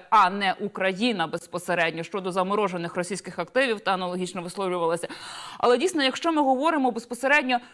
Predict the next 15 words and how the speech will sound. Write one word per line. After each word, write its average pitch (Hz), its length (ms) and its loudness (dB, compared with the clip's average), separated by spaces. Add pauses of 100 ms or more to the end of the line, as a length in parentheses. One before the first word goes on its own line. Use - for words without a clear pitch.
(100)
щодо, 269 720 2
е, 226 420 4
риторики 262 640 2
Трампа, 294 520 4
так, 277 300 4 (120)
і 233 260 0
щодо 247 300 -4
тих 262 240 -6
рішень, 277 360 -2
які 196 200 -6
були 202 260 -2
прийняті 285 560 -2
у 208 120 -4
світі 269 360 -2
загалом, 180 500 0